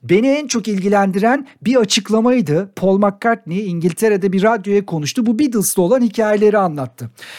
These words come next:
İlk önce dedi ki, "Ayrıldık. Tamam, ayrıldık da bir sor, niye ayrıldık?" <laughs> "Bunu," dedi, "John istedi," dedi. John da aynen böyle söyledi. "John bir gün," dedi, "geldi," dedi, "odaya," dedi. "Ben," dedi, "Beatles'tan ayrılıyorum," dedi.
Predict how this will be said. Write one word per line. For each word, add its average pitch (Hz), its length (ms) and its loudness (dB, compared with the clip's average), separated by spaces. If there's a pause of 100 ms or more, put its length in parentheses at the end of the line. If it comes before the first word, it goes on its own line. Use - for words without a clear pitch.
(300)
İlk 175 180 -2
önce 254 260 0
dedi 233 240 2
ki, 147 260 0 (340)
"Ayrıldık. 170 600 0 (260)
Tamam, 196 280 4
ayrıldık 180 500 -2
da 254 100 -4
bir 233 60 -2
sor, 277 280 2
niye 214 220 0
ayrıldık?" 139 600 -4 (320)
<laughs> 262 80 6 (600)
"Bunu," 277 240 4
dedi, 240 320 2
"John 320 240 4
istedi," 165 520 -2
dedi. 165 320 -2
John 311 300 2
da 262 60 0
aynen 269 420 2
böyle 254 180 0
söyledi. 165 340 -2
"John 330 300 0
bir 254 120 -2
gün," 247 180 0
dedi, 214 260 -2
"geldi," 285 440 0
dedi, 160 200 -4
"odaya," 147 440 0
dedi. 143 320 -4 (640)
"Ben," 277 240 0
dedi, 277 200 -2
"Beatles'tan 294 380 -2
ayrılıyorum," 262 640 2
dedi. 117 240 -6